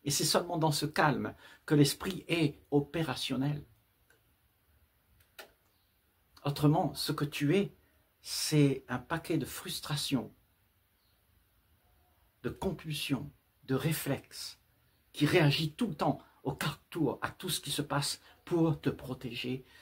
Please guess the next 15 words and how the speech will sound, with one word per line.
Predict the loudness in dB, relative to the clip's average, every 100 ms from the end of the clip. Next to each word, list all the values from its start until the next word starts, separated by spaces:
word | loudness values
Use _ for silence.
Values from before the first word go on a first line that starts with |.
| -20 0
de | 2
ce | 2 0
que | -6
tu | -8 -10 -6
t'es | -4
donné | 0 0 0
d'être. | -4 -10 -12 -20 -20 _ _ _ _ _ _ _ _ _ _ _ _ _ _ _ _ _ _ _ _ _ _ _ _ _ _ _ _ _ _ _ _ _ _ _ _ _ _ _ -16
Et | -4
là, | 2 2
on | 2
dit, | -4 -14 -6
non, | 2 2 2 -6 _ _ _ _ _ _ _ _ _ _ _ _
reste | -12 -10 -8 -10 -10
là, | -10 -10 -14 -16 _ _ _ _ _ _ _
calme, | -6 -4 -4 -10